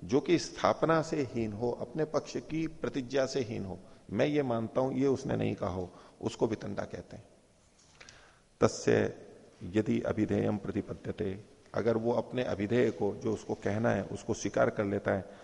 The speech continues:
तो सो अस्य पक्षो स्थापनीयो भवति, फिर उसको अपने पक्ष की स्थापना करनी पड़ती है। ये व्यक्ति बचना चाहता है, अपने पक्ष की स्थापना नहीं करना चाहता।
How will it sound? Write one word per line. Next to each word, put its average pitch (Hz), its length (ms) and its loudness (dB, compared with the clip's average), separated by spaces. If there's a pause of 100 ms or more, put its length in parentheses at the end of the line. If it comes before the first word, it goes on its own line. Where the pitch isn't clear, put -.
(200)
तो 110 60 0
सो 135 200 4
अस्य 127 260 4
पक्षो - 400 -2
स्थापनीयो - 580 -4
भवति, 135 360 -2 (500)
फिर 110 80 -2
उसको 135 200 0
अपने 139 140 0
पक्ष 139 220 -2
की 160 120 0
स्थापना - 360 -2
करनी 180 240 0
पड़ती 139 280 -4
है। - 160 -14 (2250)
ये 117 240 4
व्यक्ति 165 320 2
बचना 165 360 6
चाहता 120 360 2
है, 95 140 -4
अपने 139 240 -2
पक्ष 147 240 -2
की 160 140 2
स्थापना 156 400 2
नहीं 156 160 -2
करना 135 240 2
चाहता। 101 440 -6